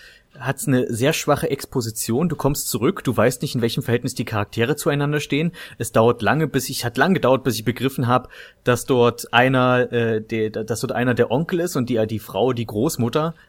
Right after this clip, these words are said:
weil die sich alle mit Vornamen anreden und nicht mit Großmutter, was sehr einfach wäre, um gleich von Anfang an zu etablieren, wie die Figuren zueinander stehen.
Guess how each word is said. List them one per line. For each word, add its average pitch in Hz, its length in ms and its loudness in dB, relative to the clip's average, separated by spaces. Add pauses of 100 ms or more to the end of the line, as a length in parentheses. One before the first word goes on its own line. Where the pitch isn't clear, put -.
(100)
weil 107 360 4
die 110 280 -8
sich 123 200 -4
alle 120 120 0
mit 110 140 -2
Vornamen 151 420 0
anreden 147 440 -2
und 120 200 -4
nicht 123 180 -6
mit 110 260 -4
Großmutter, 147 680 0
was - 240 0
sehr 120 180 4
einfach 117 400 -4
wäre, 117 240 2
um 123 160 0
gleich 120 240 0
von 123 140 -2
Anfang 139 320 -4
an 135 140 -2
zu 143 120 -2
etablieren, 120 560 0
wie 135 80 -4
die 139 120 -6
Figuren 127 340 -2
zueinander 107 400 -2
stehen. 135 380 -4